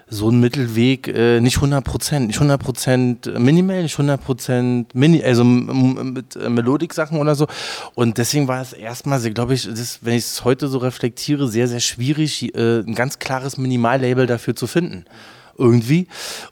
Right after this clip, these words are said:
Und, ähm, wir waren dann eigentlich gezwungen, wir waren schon kurz vorm Aufgeben, wir haben gesagt, okay, vielleicht machen wir einfach Scheißmucke. <laughs>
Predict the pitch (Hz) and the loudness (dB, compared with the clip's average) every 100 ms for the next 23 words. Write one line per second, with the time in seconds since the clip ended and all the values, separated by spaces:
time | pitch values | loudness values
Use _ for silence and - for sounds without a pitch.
0 | _ 127 127 127 127 123 123 123 123 123 | _ 2 4 4 2 2 2 4 2 2
1 | 117 - - - 110 110 127 139 113 127 | 0 -4 -16 -6 -4 0 0 0 -4 -4
2 | 135 127 - - 208 180 294 _ _ 139 | -6 -6 -4 0 2 0 -4 _ _ 0
3 | 117 139 143 - 143 131 120 175 - 131 | 2 2 2 2 2 4 2 2 2 2
4 | 160 120 110 110 - 151 - 107 107 110 | 2 0 -2 -6 -4 -2 -2 -2 -2 0
5 | 98 95 107 - 151 - 123 135 - 160 | -2 -4 -6 -2 -2 0 0 2 4 2